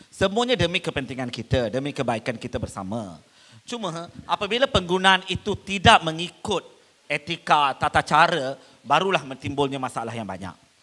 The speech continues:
Macam lagu macam-macam tu, memang ada banyak saya nampak semua orang menyanyi kan. Kadang-kadang macam, mapele, skat, ini semua istilah yang banyak kita belajar dalam masyarakat kita kan. Pergi kedai mamak, mapele lah,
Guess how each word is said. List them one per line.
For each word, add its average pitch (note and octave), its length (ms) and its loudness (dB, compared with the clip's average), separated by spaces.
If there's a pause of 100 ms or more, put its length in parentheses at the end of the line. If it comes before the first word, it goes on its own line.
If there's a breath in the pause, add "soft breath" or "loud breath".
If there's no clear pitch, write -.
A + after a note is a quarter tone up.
(320 soft breath)
Macam F3 240 2
lagu E3 160 4
macam-macam E3 560 0
tu, G#3 160 -4
memang G3 320 0
ada C#3+ 80 -10
banyak D3+ 320 -8
saya C#3+ 160 -12
nampak C#3+ 240 -8
semua D3 160 -4
orang C#3+ 160 0
menyanyi C#3 320 -4
kan. C#3+ 240 -2 (340 soft breath)
Kadang-kadang D#3 400 2
macam, D#3 460 4 (100)
mapele, D#3 480 0
skat, D3+ 320 0
ini E3 160 -10
semua A3+ 240 -6
istilah F#3 320 -2
yang F3 140 -2
banyak F3 260 6
kita D#3 320 -8
belajar D3+ 320 -2
dalam C#3+ 160 -4
masyarakat D3+ 400 -4
kita C#3+ 240 -10
kan. D3+ 240 -4 (400 soft breath)
Pergi D#3+ 160 4
kedai F3 240 2
mamak, F3+ 240 2
mapele D#3+ 480 2
lah, D#3+ 320 0